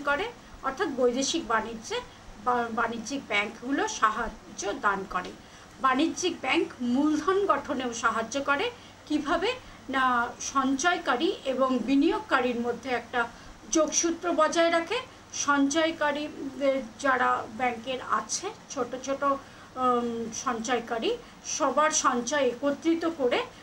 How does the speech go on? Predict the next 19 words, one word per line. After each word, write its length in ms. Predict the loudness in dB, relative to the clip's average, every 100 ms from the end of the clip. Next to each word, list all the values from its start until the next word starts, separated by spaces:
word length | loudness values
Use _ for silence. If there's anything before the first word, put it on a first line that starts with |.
| -20 -10 -2
বড় 400 | 2 4 4 2
ইনভেস্টমেন্টে 880 | 2 0 0 -4 -6 -4 -4 -2 -2
bank, 720 | 2 2 2 0 -4 -10 -2
আহ, 320 | 0 0 -2 -8 -18 -2
কাউকে 340 | 0 2 -2
হয়তো 320 | -4 -4 -2 0
loan 320 | 2 2 2
দিয়ে 180 | 2 0
দিচ্ছে, 380 | -2 -6 -6 -6 -12 -20 -6
সেই 200 | 0 2
investment 680 | 2 0 -2 0 -2 -2 -2
হলে 200 | 0 0
উৎপাদনের 640 | 0 0 0 0 -2 -6 -8 -14 -8
সাহা-, 580 | -4 -2 -4 -4 -12 -8
সাহায্য 520 | 0 2 2 -2 -6
হবে 280 | -4 -4 -4
এবং, 280 | -2 -4 -4 -14 -20 -18 -8
আহ, 400 | -4 -2 -4 -6 -8 -2
দেশের 340 | -2 0 0